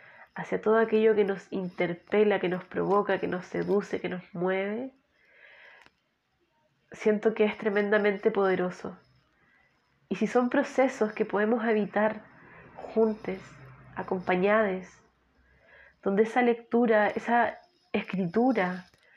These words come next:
aparezca en un lugar donde se va a recibir desde el amorcito, desde el, desde la voz, desde el acoger, ¿no? Eh,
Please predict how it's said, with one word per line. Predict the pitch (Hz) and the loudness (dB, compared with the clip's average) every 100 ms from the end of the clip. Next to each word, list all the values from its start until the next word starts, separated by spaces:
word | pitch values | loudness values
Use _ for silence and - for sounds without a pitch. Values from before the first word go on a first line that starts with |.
| - _ - | -20 _ -6
aparezca | 185 190 208 226 - 220 226 - | 2 4 4 2 -2 -2 -2 -2
en | - 196 | -4 0
un | 220 | 2
lugar | 233 220 202 220 - - _ _ _ _ _ _ _ _ _ | 4 4 4 2 0 -14 _ _ _ _ _ _ _ _ _
donde | - 208 220 | -2 2 4
se | 220 | 6
va | 208 | 6
a | |
recibir | 254 254 240 196 240 262 - _ _ - - - - - _ _ _ _ _ - _ _ - - | 6 4 4 4 4 2 -4 _ _ -20 -20 -20 -20 -20 _ _ _ _ _ -20 _ _ -14 0
desde | 202 208 | 2 4
el | 202 | 4
amorcito, | 196 180 175 254 254 220 202 | 4 2 2 2 4 4 4
desde | 202 190 | 4 2
el, | 196 185 - - - - | 2 2 0 -10 -14 -4
desde | 196 202 | 0 4
la | 202 185 | 6 6
voz, | 190 226 240 214 - | 6 6 6 0 -6
desde | 202 180 | -4 0
el | 185 101 - - - - - - - _ - | 0 0 -4 -10 -20 -20 -20 -20 -20 _ -2
acoger, | 214 208 180 - 214 233 190 - - | 0 0 -2 4 4 4 0 -8 -8
¿no? | 185 208 240 - _ _ _ _ - - _ _ - | -6 -6 -8 -14 _ _ _ _ -20 -20 _ _ -4
Eh, | 196 190 185 185 185 180 180 190 | 0 2 2 0 0 -2 -6 -10